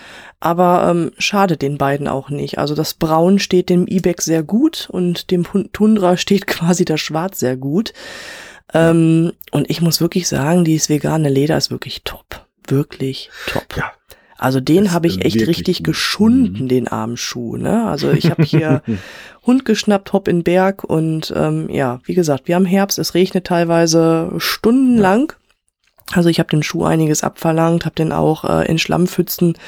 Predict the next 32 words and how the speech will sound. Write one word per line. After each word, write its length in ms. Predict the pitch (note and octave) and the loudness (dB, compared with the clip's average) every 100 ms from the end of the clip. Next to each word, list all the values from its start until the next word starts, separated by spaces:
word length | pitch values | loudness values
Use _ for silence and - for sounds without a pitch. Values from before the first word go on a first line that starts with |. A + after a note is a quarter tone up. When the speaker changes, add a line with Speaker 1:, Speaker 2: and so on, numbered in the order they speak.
| - - - - | -18 -18 -20 -4
Speaker 1:
getaucht, 520 | - F#3 - E3 E3+ - | -2 -2 0 2 2 0
bin 140 | E3+ | 0
drin 160 | D#3+ E3 | 2 0
stehen 340 | - E3+ F3+ | 2 4 4
geblieben, 500 | F3+ D#3+ E3 E3 E3 | 4 2 2 2 2
hab 140 | D#3 - | 0 0
den 160 | E3+ | 2
Hund 240 | D3+ F3+ - | 4 2 2
drauf 180 | D#3+ | -2
rumtrampeln 580 | E3 E3 - D#3+ D#3+ E3 | 2 0 0 -2 0 0
lassen 280 | D#3+ D3+ D#3+ | 0 0 0
und, 200 | - F3 | 0 0
und, 120 | D3 | 0
und. 320 | - D#3 E3+ - - - - - - - - | 0 0 -2 -10 -20 -20 -20 -20 -20 -8 -2
Und 140 | E3 | 0
du 80 | F3 | 2
konntest 420 | - E3+ F#3 - | 2 4 2 0
danach 280 | D3 D3 D#3+ | 0 2 2
den 120 | E3+ | 0
einmal 260 | D3+ D#3 - | 2 0 -2
abschütteln 760 | - - - D3 E3 G3 B3+ _ _ _ _ _ _ _ - | -6 -4 -6 0 2 2 2 _ _ _ _ _ _ _ -2
und 160 | E3+ | 0
der 140 | D#3 D3+ | 2 2
sah 160 | D#3 | 2
aus 260 | - D3 - | 2 2 0
wie 60 | |
frisch 280 | D#3 - D3+ | -2 -4 -4
aus 120 | C3+ | -4
dem 100 | C#3+ | -6
Karton 380 | C#3+ - D3 D3 | -6 -6 -2 -2
genommen. 400 | C#3+ C3 C3 A#2+ - _ _ _ _ - | 0 -2 -2 -4 -10 _ _ _ _ -20
Speaker 2:
Schön. 380 | - - G#2+ F2 | -6 -4 -2 -6